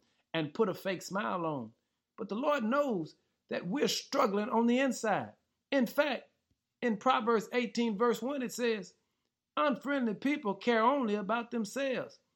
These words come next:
and they lash out at common sense." Listen, you can't consider yourself a friend if you're not concerned about those that God has given you in your circle. Family,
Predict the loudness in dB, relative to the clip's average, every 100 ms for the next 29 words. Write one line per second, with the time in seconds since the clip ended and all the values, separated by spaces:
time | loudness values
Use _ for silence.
0 | _ _ -6 -2 2 4 2 0 -4 -4
1 | -8 _ _ -16 -12 -6 -4 -2 -4 -6
2 | -6 -6 -10 _ _ _ -2 0 0 -4
3 | -8 _ _ _ -2 4 4 6 4 4
4 | 0 2 4 4 4 0 0 -2 -2 -6
5 | -2 0 0 -2 -6 _ _ -4 0 0
6 | 2 -2 -2 -4 -2 -2 -2 -2 -2 -2
7 | -2 0 2 2 -2 -6 -6 -2 0 0
8 | -4 -4 -2 -2 -2 -6 -8 _ _ -2
9 | 0 2 -2 -4 -4 -6 -8 -20 _ _
10 | _ -8 -2 -2 -2